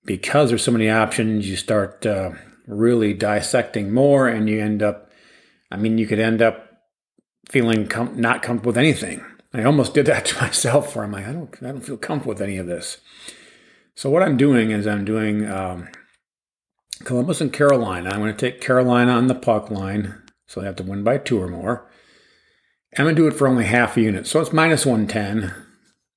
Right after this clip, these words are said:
for half a unit. Carolina minus one and a half. I'm gonna do a same game parlay on this. So I do tend to think this game goes over. I don't,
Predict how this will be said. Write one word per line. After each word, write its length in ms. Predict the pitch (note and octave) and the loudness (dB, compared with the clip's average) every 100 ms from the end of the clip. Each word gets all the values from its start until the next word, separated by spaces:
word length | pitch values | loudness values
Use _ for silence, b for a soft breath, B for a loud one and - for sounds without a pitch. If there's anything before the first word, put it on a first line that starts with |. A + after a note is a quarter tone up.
| _ - | _ -4
for 120 | G#2+ | 0
half 280 | A2 G2+ A2+ | 2 2 2
a 20 | |
unit. 440 | G#2 F#2+ F#2+ - - | 2 0 -4 -10 -4
Carolina 580 | - A#2 G#2+ G#2 G2+ G2+ | 2 4 4 2 0 -2
minus 420 | G2 G2+ F#2 - | -2 -2 -2 -4
one 100 | F#2+ | -6
and 80 | F#2+ | -2
a 40 | |
half. 420 | B2 G#2+ F2 - - - - | 0 0 -4 -10 -16 -10 -6
I'm 100 | D3+ | -4
gonna 160 | F3+ | -4
do 140 | C#3+ C#3+ | 0 2
a 60 | |
same 280 | C3+ B2 A#2+ | 2 2 2
game 240 | A#2 A2 G#2 | 2 2 -2
parlay 420 | - C#3+ B2 G2+ | 2 2 2 0
on 120 | G2+ | -2
this. 320 | G2+ - - b b b b b b - | -4 -6 -10 b b b b b b -12
So 120 | A#2+ | -8
I 20 | |
do 200 | G#2 - | 0 0
tend 200 | - D3 | 2 2
to 60 | B2+ | 2
think 200 | C3+ C3 | 2 0
this 160 | A#2 G#2 | 0 2
game 280 | A#2 A#2 | 2 4
goes 240 | A2 G#2+ G2 | 4 2 2
over. 400 | C3+ A#2+ G#2+ A2 | 2 2 2 0
I 60 | |
don't, 240 | G#2+ A2 | -2 -4